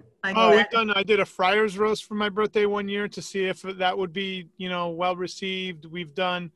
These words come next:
Speaker 2: a member drive. This is when I had a, an association in Tampa,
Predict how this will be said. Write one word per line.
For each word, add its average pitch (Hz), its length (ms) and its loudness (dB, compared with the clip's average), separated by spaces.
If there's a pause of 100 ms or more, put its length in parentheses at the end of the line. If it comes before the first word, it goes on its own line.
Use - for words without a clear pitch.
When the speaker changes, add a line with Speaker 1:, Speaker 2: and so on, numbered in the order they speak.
(420)
Speaker 2:
a 175 80 -4
member 190 460 2
drive. 190 580 2
This 180 320 -10
is 175 80 -10
when 175 160 -8
I 175 80 -6
had 175 180 0
a, 165 280 -6
an 165 100 -8
association 180 680 -6
in 170 100 -10
Tampa, 175 520 -4